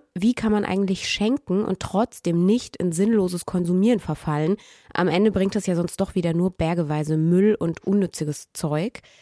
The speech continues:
Konstanze hat ja kürzlich hier schon mal ihr Zwiebelchutney-Rezept verraten. Und ich habe Ihnen jetzt noch eine etwas größere Linksammlung an anderen Tipps zusammengestellt.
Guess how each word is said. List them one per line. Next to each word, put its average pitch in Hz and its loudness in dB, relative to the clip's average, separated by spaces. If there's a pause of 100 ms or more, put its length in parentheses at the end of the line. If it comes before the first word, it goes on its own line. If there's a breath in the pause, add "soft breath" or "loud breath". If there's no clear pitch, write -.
(480 loud breath)
Konstanze 202 0
hat 247 -2
ja 226 0
kürzlich 220 -4
hier 220 -2
schon 190 -2
mal 180 0
ihr 180 -2
Zwiebelchutney-Rezept 190 -2
verraten. 151 -4 (420 soft breath)
Und 196 2
ich - -2
habe 247 0
Ihnen 214 2
jetzt 214 0
noch 208 0
eine 190 -2
etwas - -4
größere 202 0
Linksammlung 175 0
an 170 -2
anderen 165 0
Tipps - -8
zusammengestellt. 135 -6